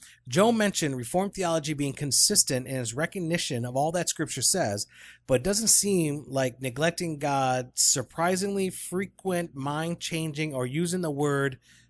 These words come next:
uh, open quote, mystery, close quote, as a crutch, which I have seen before, not necessary, not necessarily in this episode,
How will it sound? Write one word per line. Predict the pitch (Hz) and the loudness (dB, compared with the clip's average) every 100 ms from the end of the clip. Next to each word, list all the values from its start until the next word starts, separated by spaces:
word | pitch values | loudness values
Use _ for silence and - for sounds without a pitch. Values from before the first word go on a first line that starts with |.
| - | -8
uh, | 123 117 107 - _ _ _ _ _ - | 2 4 4 0 _ _ _ _ _ -6
open | 147 139 139 | -4 -2 -2
quote, | 143 135 | 0 0
mystery, | 131 170 - 123 113 | 2 0 2 -2 -4
close | 127 120 | -4 -4
quote, | - 120 117 - - _ _ - | -2 -2 -2 -8 -20 _ _ -4
as | 135 | -2
a | 170 | -2
crutch, | - - 175 110 - - _ _ - - | -6 2 4 4 -4 -8 _ _ -20 -2
which | 147 160 | 0 2
I | 165 151 | 4 2
have | 135 | 4
seen | - 175 170 | 2 2 0
before, | 147 156 131 | 0 2 2
not | 123 143 156 | 2 -2 -4
necessary, | 156 151 156 - 143 135 127 127 120 _ _ - | -4 -2 0 0 0 0 -2 -4 -8 _ _ -2
not | 165 | 0
necessarily | 180 175 - 165 151 | 2 4 6 6 4
in | 135 | 2
this | 135 135 | 2 2
episode, | 117 120 113 104 | 0 -2 -2 -4